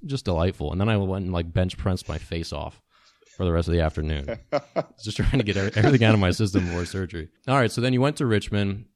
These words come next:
Speaker 1: You kinda had a
Speaker 2: Mm-hmm.
Speaker 1: tough, tough senior year with, uh, you know, with your elbow. Where did you go from there? Because at that point, I mean, it seems like you and I are both in a similar position, which is, what do we do now? You know, like, the draft passes us by 'cause we were injured.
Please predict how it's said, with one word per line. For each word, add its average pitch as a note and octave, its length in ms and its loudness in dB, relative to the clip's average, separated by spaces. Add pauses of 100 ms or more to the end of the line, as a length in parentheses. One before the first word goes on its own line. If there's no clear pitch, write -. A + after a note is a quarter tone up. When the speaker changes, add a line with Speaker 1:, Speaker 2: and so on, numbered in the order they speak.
(300)
Speaker 1:
You G2+ 80 -8
kinda G#2+ 200 2
had G#2+ 100 4
a - 40 4
Speaker 2:
Mm-hmm. G2 80 0
Speaker 1:
tough, G2+ 320 0 (140)
tough G2 160 -2
senior G2+ 240 0
year F#2 160 2
with, F2+ 260 -4
uh, E2 280 -2 (580)
you F#2 100 -6
know, E2+ 120 -6
with E2+ 160 -8
your F2 100 -4
elbow. E2 480 -4 (480)
Where G#2 240 2
did G#2 120 -2
you G2+ 60 -2
go G2+ 140 2
from F#2+ 220 -4
there? F2+ 280 0
Because F2+ 240 -2
at F#2+ 60 -2
that E3 180 0
point, F#2+ 300 -2
I F#2 60 -2
mean, F#2+ 300 -4
it - 60 -18
seems D3+ 160 -8
like F#2 120 -4
you A2+ 120 0
and A#2 80 -2
I G2 60 0
are F#2 80 0
both F#2+ 200 -2
in F#2 60 -4
a F2 60 -6
similar F#2 280 -6
position, E2+ 440 -6
which D#2+ 180 -6
is, D#2+ 280 -6 (800)
what G2+ 220 0
do G#2+ 60 2
we G#2 140 2
do F#2+ 160 0
now? F2+ 380 -2
You E2 80 -6
know, F2 80 -4
like, E2+ 100 -2
the D#2 60 -12
draft F2 320 -2
passes E2+ 420 -4
us D#2+ 80 -12
by D#2+ 500 -4
'cause E2 140 -12
we D#2+ 60 -10
were D#2 80 -6
injured. D#2+ 400 -6